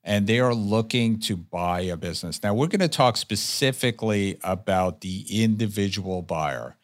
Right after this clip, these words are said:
the buyer that's coming to us to buy a business. And I'm gonna talk even further, generalize the kind of buyer we're gonna talk about today. The buyer that we're talking about today is,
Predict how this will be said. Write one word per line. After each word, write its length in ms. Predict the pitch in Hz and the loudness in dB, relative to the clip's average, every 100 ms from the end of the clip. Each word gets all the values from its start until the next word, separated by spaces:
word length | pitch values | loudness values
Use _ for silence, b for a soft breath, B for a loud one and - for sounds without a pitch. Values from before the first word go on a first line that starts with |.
| _ _ _ - | _ _ _ -8
the 80 | |
buyer 420 | 113 123 127 131 131 | 2 4 6 6 4
that's 260 | 120 107 | 2 0
coming 420 | - 113 113 110 | 0 0 2 2
to 200 | 110 110 95 | 0 -2 0
us 200 | 95 - | -2 -4
to 120 | 95 | -6
buy 380 | 85 90 92 90 | -6 -2 0 0
a 120 | 90 | -2
business. 560 | 87 90 80 92 87 - | -4 -6 -6 -6 -6 -4
And 180 | 120 | 0
I'm 140 | 117 131 | 2 2
gonna 200 | 135 120 | 2 0
talk 420 | - - 110 - | -2 0 0 -2
even 320 | - 120 107 95 | -6 -4 -2 -4
further, 840 | - - 107 117 110 101 95 92 b b b _ | -6 -2 4 4 4 4 2 0 b b b _
generalize 960 | 87 101 104 107 104 101 90 90 92 90 | -2 4 6 8 6 6 4 4 2 -4
the 140 | 101 | -8
kind 280 | - 104 98 | -4 -2 0
of 140 | 92 | -2
buyer 340 | 95 92 92 92 | 0 0 0 -2
we're 140 | 87 | -4
gonna 180 | 87 85 | -6 -6
talk 300 | 80 92 90 | -2 -2 -2
about 260 | 87 85 82 | -4 -4 -4
today. 420 | - 78 80 80 b b b b _ | -6 -6 -6 -10 b b b b _
The 60 | 120 | -4
buyer 440 | 107 131 165 180 | 2 4 6 4
that 160 | 170 131 | 2 2
we're 180 | 107 | 0
talking 420 | 107 117 113 - 107 | 0 2 0 0 0
about 260 | 98 95 | 2 0
today 500 | - 101 95 92 92 - | -2 -2 0 0 -2 -4
is, 460 | 104 104 104 90 | -2 0 0 -4